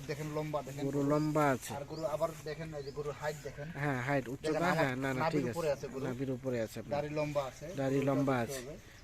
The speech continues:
Speaker 2: আচ্ছা, ঠিক আছে, আমরা একটু দেখছি। আচ্ছা, ঘাসটা একটু নিচ করে খাওয়ান দেখি।
Speaker 1: এই যে, এই যে ফেলে দিলাম, এই যে কুড়ে খাবে।
Speaker 2: হ্যাঁ, হ্যাঁ।
Speaker 1: এই যে
Speaker 2: ঠিক আছে, এটা
Speaker 1: কুড়ে
Speaker 2: হচ্ছে,
Speaker 1: খাবে।
Speaker 2: এটা হচ্ছে এক নাম্বার।
Speaker 1: এই যে।
Speaker 2: এটা বয়সটা কেমন হতে পারে ভাই?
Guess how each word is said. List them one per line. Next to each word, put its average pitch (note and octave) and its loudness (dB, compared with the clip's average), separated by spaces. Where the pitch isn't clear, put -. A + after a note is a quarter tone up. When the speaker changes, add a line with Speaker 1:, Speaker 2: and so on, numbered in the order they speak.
Speaker 2:
আচ্ছা, B2 -4
ঠিক D3 0
আছে, D3 -2
আমরা C3+ 0
একটু C3+ -4
দেখছি। D#3 6
আচ্ছা, F3+ 6
ঘাসটা F3 6
একটু G3+ 8
নিচ G3 8
করে G#3 8
খাওয়ান G3 4
দেখি। G3+ 0
Speaker 1:
এই D#3 -8
যে, E3 -8
এই D#3+ -6
যে D#3+ -8
ফেলে D#3 -4
দিলাম, D3 -4
এই E3 -6
যে D3 -8
কুড়ে D3 -6
খাবে। C3 -6
Speaker 2:
হ্যাঁ, C3 -2
হ্যাঁ। A#2+ -2
Speaker 1:
এই - -12
যে B2+ -6
Speaker 2:
ঠিক D3 2
আছে, C3 -2
এটা C3 0
Speaker 1:
কুড়ে C#3+ 2
Speaker 2:
হচ্ছে, C#3+ -2
Speaker 1:
খাবে। - -10
Speaker 2:
এটা D#3 0
হচ্ছে D#3+ 0
এক F#3 2
নাম্বার। D#3+ 8
Speaker 1:
এই - -8
যে। - -12
Speaker 2:
এটা E3+ 0
বয়সটা G3+ 12
কেমন A3 10
হতে G#3+ 8
পারে G#3 8
ভাই? G3 6